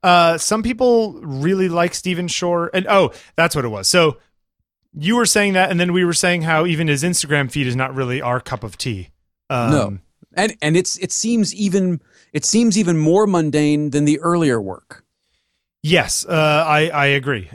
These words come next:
Speaker 1: And it's, yeah, it's interesting. And I s-, and I was thinking, you know, in the nineteen eighties, I guess it was, or seventies, when Stephen Shore was doing a lot of this stuff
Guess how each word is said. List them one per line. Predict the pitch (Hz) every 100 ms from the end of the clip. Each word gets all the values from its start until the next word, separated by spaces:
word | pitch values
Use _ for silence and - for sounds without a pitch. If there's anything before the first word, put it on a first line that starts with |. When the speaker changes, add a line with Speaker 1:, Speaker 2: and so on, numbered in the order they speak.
| _
Speaker 1:
And | 180 165 165 202
it's, | 180 - - 180
yeah, | 185 196 196 180
it's | 156
interesting. | 196 180 160 156
And | 160
I | 185 226
s-, | - 196
and | 180 156
I | 170
was | 196 170
thinking, | 180 151 151 143 - - _
you | 175
know, | 175
in | 175
the | 175
nineteen | 180 214 - 190 180 170 160 131 - _ _ _ _ _ _ _
eighties, | 170 170 143 113
I | 104 104
guess | 117 -
it | 117
was, | 107 101 104 104
or | 135 131
seventies, | - 170 160 139 120 113
when | 127 120
Stephen | 117 160 135
Shore | 120 143
was | 123 107
doing | 127 120
a |
lot | 113 104
of | 101
this | 104
stuff | - 98 -